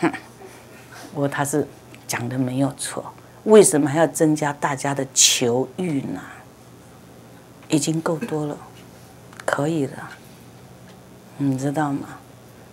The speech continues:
我们越修心要清，念头越要开，你越来越逼越窄越失，这就不对了。我带领你们也错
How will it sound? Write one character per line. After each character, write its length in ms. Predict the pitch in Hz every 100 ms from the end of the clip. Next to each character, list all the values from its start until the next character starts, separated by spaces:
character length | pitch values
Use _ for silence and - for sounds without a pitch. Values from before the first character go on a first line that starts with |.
| - -
我 120 | 143
们 180 | 143 165
越 220 | 185 196
修 300 | 156 - 175
心 340 | 170 - 170 165
要 160 | 156
清， 460 | 139 - - 165 160 - - - - - - - - - - -
念 300 | - 190 170
头 200 | 151 -
越 200 | 139 160
要 180 | 156 131 -
开， 300 | - 143 143 - - - - - - -
你 280 | - 139 135
越 300 | 135 180 190
来 220 | 151 131
越 300 | 135 156 165 143 -
逼 260 | 156 151 175
越 140 | 156
窄 260 | 139 - -
越 160 | - 160
失， 480 | 135 - - 175 170 - - - - - - - - - - - - - - - -
这 140 | -
就 140 | 151 156
不 120 | 135
对 340 | - 165 147
了。 60 | 139 - - - - - - - - - - - - -
我 140 | - 135
带 240 | 175 156
领 160 | 143 143
你 100 | 147
们 240 | 127 127 -
也 120 | 131
错 340 | - - 180